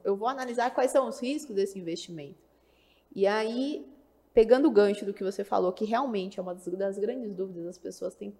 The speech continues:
colocado muito isso. Então, agora eu preciso de Q P pra tudo. E va-, entrando no que você falou da questão da reserva de mercado.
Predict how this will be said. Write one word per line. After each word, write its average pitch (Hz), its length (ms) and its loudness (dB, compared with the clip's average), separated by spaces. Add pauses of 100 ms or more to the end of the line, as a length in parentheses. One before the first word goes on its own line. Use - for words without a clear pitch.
colocado 196 480 -2
muito 214 240 -10
isso. 156 240 -10 (260)
Então, 202 120 -4
agora 220 240 2
eu 220 40 2
preciso 247 280 -6
de 240 80 -12
Q 233 160 -2
P 233 160 -2
pra 233 180 -2
tudo. 160 360 -8 (560)
E 196 60 -10
va-, 196 180 -2 (180)
entrando 214 460 -2
no 214 120 -4
que 214 100 -8
você 202 220 -4
falou 185 300 0
da 170 100 -6
questão 175 280 -12
da 170 80 -4
reserva 165 420 -4
de 160 100 -14
mercado. 156 440 -14